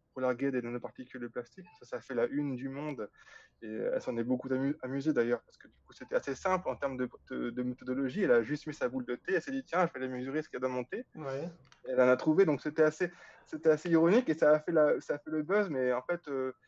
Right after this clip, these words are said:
Speaker 1: il y a eu une étude similaire qui a été faite en France, ou c'est en France, je crois, Magali, tu me diras si, euh, si je me trompe, avec des bouteilles d'eau minérale, hein, où, euh, ils ont mesuré des teneurs de nanoplastique dans des bouteilles d'eau, euh,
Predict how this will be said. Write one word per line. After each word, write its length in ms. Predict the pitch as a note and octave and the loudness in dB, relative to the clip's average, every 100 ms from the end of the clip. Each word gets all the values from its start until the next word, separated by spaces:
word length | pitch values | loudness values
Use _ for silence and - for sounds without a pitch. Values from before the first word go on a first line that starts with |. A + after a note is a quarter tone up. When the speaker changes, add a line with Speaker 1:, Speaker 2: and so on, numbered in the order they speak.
| _ _ - | _ _ -6
Speaker 1:
il 100 | C3 | 0
y 20 | |
a 40 | |
eu 160 | D3+ D3+ | 0 2
une 140 | C#3 | 0
étude 240 | C3 D#3+ C3+ | -2 -4 -6
similaire 480 | - D#3 D3+ E3 | -6 -4 0 0
qui 80 | E3 | 0
a 20 | |
été 140 | C3+ C3+ | -8 -8
faite 180 | D3 C3+ | -8 -10
en 100 | B2+ | -10
France, 520 | - F3 F3+ - _ C#3+ | -4 -4 -4 -8 _ -20
ou 100 | C3+ | -16
c'est 120 | C#3+ | -14
en 60 | |
France, 280 | D3 E3 E3 - | -12 -10 -10 -12
je 80 | |
crois, 200 | D3+ - | -20 -14
Magali, 300 | C#3 C3 C#3 | -14 -12 -12
tu 140 | D3 C3+ | -12 -16
me 60 | |
diras 200 | B2+ C3+ C#3 | -16 -16 -16
si, 320 | _ - C4+ | _ -14 -10
euh, 140 | B2+ - | -10 -12
si 120 | _ - | _ -20
je 60 | |
me 60 | B2+ | -20
trompe, 220 | - F3+ _ _ - _ | -16 -18 _ _ -20 _
avec 200 | C3 C#3+ | -4 -2
des 80 | D3 | 0
bouteilles 300 | D3 D#3 D#3 | -2 0 0
d'eau 260 | D3+ E3+ E3 | 0 0 -2
minérale, 500 | D3+ C#3+ D3 D3+ D#3+ | -6 -2 0 2 2
hein, 180 | A#2+ B2 C3+ | 0 -4 -10
où, 220 | C3 B2+ | -6 -2
euh, 260 | B2 A#2+ B2 | 0 -2 -4
ils 160 | B2 | -8
ont 40 | C3 | -10
mesuré 420 | C3 B2+ C3 D3 | -10 -10 -10 -10
des 160 | C3 | -10
teneurs 340 | A#2+ B2+ C3 C3+ | -14 -14 -12 -12
de 80 | A#2+ | -10
nanoplastique 580 | B2 B2 B2+ - D3+ | -12 -12 -14 -14 -18
dans 100 | B2 | -18
des 100 | A#2 | -18
bouteilles 320 | A#2 B2 B2+ A#2+ | -18 -18 -16 -16
d'eau, 340 | B2 C3 A#2 | -14 -12 -12
euh, 220 | A2+ A2 | -12 -14